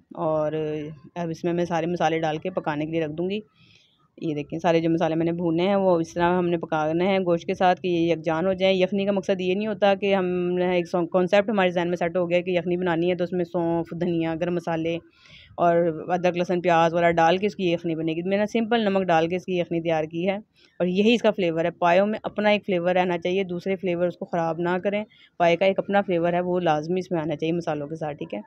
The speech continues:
अब मसालों के साथ ये दस से पन्द्रह मिनट में अच्छा सा पक जाएगा। यहाँ देखिए अच्छा सा कुक हो गया है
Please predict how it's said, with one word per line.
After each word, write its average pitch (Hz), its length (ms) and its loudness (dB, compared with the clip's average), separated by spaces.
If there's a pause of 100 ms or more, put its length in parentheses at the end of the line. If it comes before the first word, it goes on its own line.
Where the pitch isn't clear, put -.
(380)
अब 165 80 0
मसालों 180 400 2
के 214 80 -6
साथ 214 120 6
ये 220 80 2
दस 196 180 0
से 208 60 -6
पन्द्रह 202 220 2
मिनट 202 180 -2
में 202 100 0
अच्छा - 260 -2
सा 202 120 0
पक 175 200 -2
जाएगा। 208 320 0 (280)
यहाँ 160 120 -2
देखिए 170 220 -2
अच्छा 190 160 -2
सा 185 120 0
कुक 185 220 -6
हो 202 120 2
गया 202 220 2
है 202 100 -6